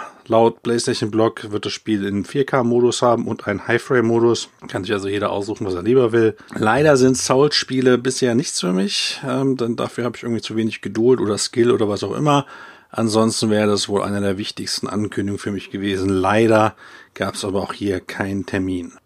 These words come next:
Mit Sackboy A Big Adventure kündigte Sumo Digital ein neues drei D Jump'n'Run, äh, mit eben Sackboy von Little Big Planet an.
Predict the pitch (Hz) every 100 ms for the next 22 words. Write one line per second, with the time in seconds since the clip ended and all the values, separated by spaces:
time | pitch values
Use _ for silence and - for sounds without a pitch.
0 | - - 110 104 - - 147 156 - 139
1 | 139 113 123 123 101 110 147 - 151 -
2 | 131 127 - 113 - 147 131 117 127 127
3 | - 120 113 104 104 107 107 - - 98
4 | 92 120 156 185 - 117 147 165 160 156
5 | 160 160 117 127 123 120 131 139 117 -
6 | 107 110 135 - 117 123 117 - 156 127
7 | - 113